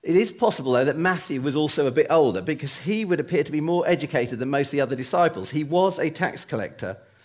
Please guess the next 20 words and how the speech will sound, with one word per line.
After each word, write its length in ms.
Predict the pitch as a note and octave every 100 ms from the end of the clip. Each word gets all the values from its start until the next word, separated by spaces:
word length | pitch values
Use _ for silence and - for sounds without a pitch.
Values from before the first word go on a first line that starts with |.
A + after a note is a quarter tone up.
| _ _ _
He 140 | - D3
possibly, 640 | - G#3+ G#3+ - G2+ A#2
he 240 | D#3 D3+ E3
didn't 240 | D#3 D3+
need 220 | E3+ D#3
money. 340 | C3 A#2 G#2+ - _
He 100 | C#3+
had 140 | D3 C#3
his 120 | B2+
own 200 | D3+ C#3+
money 240 | A#2 G#2
to 60 | -
pay 140 | -
the 120 | G#2+
temple 280 | F#2+ A#2 G#2
tax. 220 | B2 -
He 120 | - A#2+
didn't 220 | C3 A#2+
need 200 | A#2+ A2+
it 120 | A2